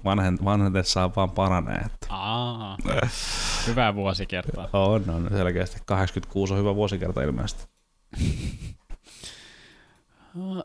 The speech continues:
Speaker 2: Sitten vielä, tä-, tässä on pari tämmöistä pienempää. Puhuttiin jossain vaiheessa noita C C T, C C T-peleistä, se on siis se
Speaker 1: Mm-hmm.
Speaker 2: iso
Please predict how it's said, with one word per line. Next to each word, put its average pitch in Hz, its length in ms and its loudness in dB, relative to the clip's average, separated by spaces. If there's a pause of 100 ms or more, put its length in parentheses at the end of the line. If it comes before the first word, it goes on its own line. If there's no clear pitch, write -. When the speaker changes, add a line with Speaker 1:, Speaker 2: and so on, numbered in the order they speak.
Speaker 2:
Sitten 208 420 0
vielä, 175 380 6 (840)
tä-, - 80 -18 (1200)
tässä 143 200 -8
on 131 40 -12
pari 139 220 2
tämmöistä 127 280 2
pienempää. 120 840 6 (760)
Puhuttiin 156 320 4
jossain 156 260 6
vaiheessa 135 220 4
noita 127 220 4
C - 160 2 (140)
C 117 420 4
T, - 40 0 (960)
C 180 120 4
C 165 240 4
T-peleistä, 139 760 4
se 127 120 0
on 120 100 4
siis 117 260 2
se 113 240 2
Speaker 1:
Mm-hmm. 90 400 4
Speaker 2:
iso 120 360 2